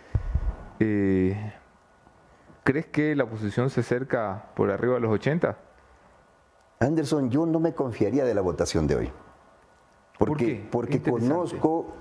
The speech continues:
Speaker 2: estoy, o sea, conozco el Parlamento, conozco esta Asamblea, lo he llegado a conocer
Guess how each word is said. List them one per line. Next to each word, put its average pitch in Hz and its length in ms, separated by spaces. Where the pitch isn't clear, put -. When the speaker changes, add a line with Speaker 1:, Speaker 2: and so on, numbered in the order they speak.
Speaker 2:
estoy, 147 320
o 117 60
sea, 113 240
conozco 147 560
el 117 100
Parlamento, 113 640
conozco 117 320
esta 113 140
Asamblea, 101 260
lo 117 80
he 110 60
llegado 117 300
a - 40
conocer 113 380